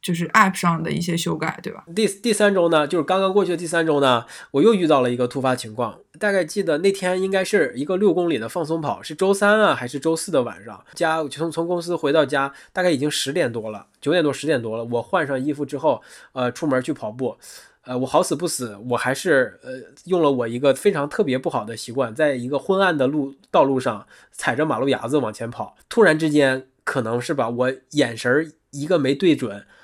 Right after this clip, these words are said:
Speaker 2: 呃，又踩到了一半儿脚，踩到了马路牙子的边沿，我又崴脚了。<laughs> 这次换了另外一只脚崴脚了。我，你知道吗？就是当时，当我下定决心，呃，是要开始训练，开始跑，好好跑步，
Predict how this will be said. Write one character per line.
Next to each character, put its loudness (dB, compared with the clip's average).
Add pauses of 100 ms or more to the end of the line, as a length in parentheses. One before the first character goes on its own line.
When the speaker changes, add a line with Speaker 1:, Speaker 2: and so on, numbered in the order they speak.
(160)
Speaker 2:
呃， -8
又 4
踩 -4
到 2
了 0
一 -8
半 6
儿 4
脚， -2
踩 -6
到 4
了 4
马 -2
路 0
牙 0
子 -4
的 2
边 2
沿， -8
我 2
又 6
崴 4
脚 0
了。 -14 (460)
<laughs> 0
这 2
次 2
换 8
了 8
另 10
外 10
一 8
只 2
脚 2 (220)
崴 2
脚 4
了。 -6
我， -2 (260)
你 -4
知 4
道 8
吗？ 2
就 -8
是 2
当 4
时， -4
当 2
我 -2
下 0
定 0
决 0
心， 2 (360)
呃， -16
是 -2
要 4
开 0
始 -8 (100)
训 -4
练， 0
开 -6
始 -2
跑， -14
好 -6
好 0
跑 -6
步， -2